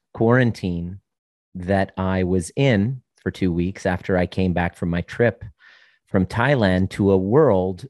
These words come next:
that completely changed right in front of me. And as the world was starting to crumble, I decided to do Facebook Lives. I created a Facebook community called Trigger Proof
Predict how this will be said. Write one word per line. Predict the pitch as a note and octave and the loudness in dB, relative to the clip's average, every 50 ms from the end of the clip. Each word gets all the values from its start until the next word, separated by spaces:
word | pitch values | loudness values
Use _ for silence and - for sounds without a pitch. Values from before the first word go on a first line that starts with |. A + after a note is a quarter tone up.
| - | -10
that | G2 F#2+ G#2 G#2 - - | -4 -2 -2 -2 -2 -2
completely | - G#2+ G#2 G2+ - - - - C3 C3+ C3+ - - - F2+ F2 E2 E2 E2 - _ _ _ _ _ | 0 0 0 0 0 -4 -6 -2 0 0 0 0 -2 -4 -4 -4 -4 -4 -8 -10 _ _ _ _ _
changed | - - A#2+ G#2+ G2 F2+ E2+ - - - | -2 0 2 4 4 2 2 -2 -4 -2
right | F#2+ F#2 E2+ - | -2 -2 -2 -2
in | F#2+ | -6
front | - - F2+ E2 E2+ | -6 -4 -4 -4 -4
of | D#2+ | -4
me. | D#2 D#2 D#2+ F#2+ - _ _ _ _ _ _ _ _ _ _ _ _ _ _ _ _ - | -6 -8 -10 -14 -16 _ _ _ _ _ _ _ _ _ _ _ _ _ _ _ _ -2
And | G#2 G2+ G2 G2 G2+ G2 G2 G2 G2 G2 F#2+ - - | 0 2 4 4 4 4 4 4 2 2 0 0 0
as | A2+ B2+ C3 | 2 2 2
the | B2+ C#3+ | 2 2
world | B2 A2+ A#2+ B2+ C3 B2 G2+ | 2 4 4 6 6 4 4
was | G2+ G#2+ A2 - | 2 2 0 0
starting | - - A2 G#2+ G#2+ A2 G2+ | 0 0 2 2 2 2 0
to | G#2 - | -2 -2
crumble, | - - A2+ G#2 G2 D#2+ F2 A#2+ C#3+ C3+ - _ _ _ - | 0 0 0 0 0 -2 -6 -8 -10 -14 -18 _ _ _ -10
I | G#2 F#2+ G2 F#2+ | -8 -4 -4 -4
decided | F#2 G2 F#2+ - - G#2+ G#2 A#2 C3+ E3 G3+ F#3 - | -2 -4 -6 -6 -4 -2 -2 0 0 -2 -4 -6 -8
to | - - C#3 B2+ B2 B2 B2 B2 B2 B2 B2 A#2+ | -6 -2 0 2 4 4 4 4 2 2 0 -2
do | G#2+ G2+ A#2 A#2 | -2 0 0 0
Facebook | - - A#2+ A#2 A2+ - - A#2+ - - | 0 0 0 0 0 -2 -4 -6 -6 -6
Lives. | F2+ F2 E2+ F2 F#2+ G#2+ G2+ - | -4 -6 -4 -4 -4 -4 -2 -2
I | G#2 F2+ | -4 -4
created | - - G#2 F#2+ F2+ F2 F2 | -2 0 0 0 0 0 -2
a | F2 | -4
Facebook | - - F#2 F2+ - - G2+ - - | -2 -2 -4 -4 -4 -6 -8 -6 -6
community | - F#2 F2+ F2+ F2+ F#2 F2+ F#2 F#2+ F#2 | -4 -2 0 0 0 0 0 -2 -4 -4
called | - - F#2 F2 F2+ F2 - | -4 -2 -2 -2 -2 -4 -6
Trigger | - - B2 A2+ B2 - | -4 -4 -2 -2 -2 -4
Proof | - - F2 E2+ F#2+ - - | -4 -4 -4 -4 -4 -6 -12